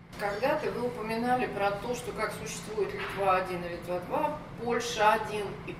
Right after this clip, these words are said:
Польша два. То есть страна авангарда и прогресса и страна патриархальности. Вот про Россию, наверное, можно сказать то же самое. Россия один и Россия два, но сейчас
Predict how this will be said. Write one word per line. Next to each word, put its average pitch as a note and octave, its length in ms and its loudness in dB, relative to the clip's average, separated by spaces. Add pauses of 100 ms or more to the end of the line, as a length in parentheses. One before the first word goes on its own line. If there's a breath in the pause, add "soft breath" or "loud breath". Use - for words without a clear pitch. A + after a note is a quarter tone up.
Польша F#3 340 -2
два. E3+ 380 0 (720 loud breath)
То A#3 160 4
есть - 480 -2 (380)
страна A#3+ 580 4
авангарда A3 600 2
и F#3+ 260 -2
прогресса B3+ 640 0 (200)
и D#4+ 100 0
страна C#4 680 0 (320 loud breath)
патриархальности. - 1160 0 (180)
Вот G3+ 200 -6
про - 160 -4
Россию, D#4+ 460 2
наверное, C#4+ 340 2
можно C4 240 -2
сказать A#3+ 420 -4
то A#3+ 60 -8
же A3+ 80 -8
самое. F3 460 -4 (360 loud breath)
Россия G#3 520 4
один G3+ 240 0 (140)
и G3+ 80 2
Россия G#3+ 440 0 (100)
два, D#4+ 280 0 (120)
но A3 160 -4
сейчас C#4+ 640 -2